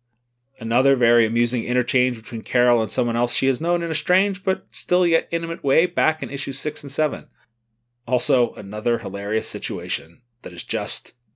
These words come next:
magical. I cannot wait to see ramifications of the arc that just ended in number twenty-six play out, but I was happy for a pause from the action. We got to see a wonderful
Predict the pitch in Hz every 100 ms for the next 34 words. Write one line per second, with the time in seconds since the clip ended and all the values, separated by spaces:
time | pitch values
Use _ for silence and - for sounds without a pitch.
0 | _ _ 117 101 73 - - - _ _
1 | _ _ - 160 175 120 139 139 - 139
2 | 135 123 131 123 131 127 135 117 120 127
3 | 123 98 - 131 - 123 123 147 147 _
4 | _ - 113 113 113 113 - 117 - 156
5 | - - 156 185 - _ 135 139 135 -
6 | 202 196 98 101 - 117 104 - 127 127
7 | - 90 78 - - - - _ _ _
8 | _ _ _ _ _ - 123 131 - -
9 | 135 123 117 123 -